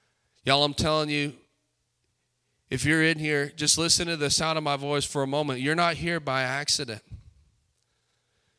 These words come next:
You know, the Bible talks about in Romans chapter eight, it says that God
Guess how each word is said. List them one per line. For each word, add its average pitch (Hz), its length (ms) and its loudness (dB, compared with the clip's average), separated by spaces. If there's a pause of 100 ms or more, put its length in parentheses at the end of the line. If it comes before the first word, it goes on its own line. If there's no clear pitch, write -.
(180)
You 156 80 2
know, 175 100 4
the 170 100 0
Bible 175 320 2
talks 180 340 -2
about 156 280 0
in 139 160 -4
Romans 156 400 -2
chapter 143 480 0
eight, 147 340 -4 (760)
it 147 120 -2
says 160 320 4
that 143 240 -4
God 151 440 0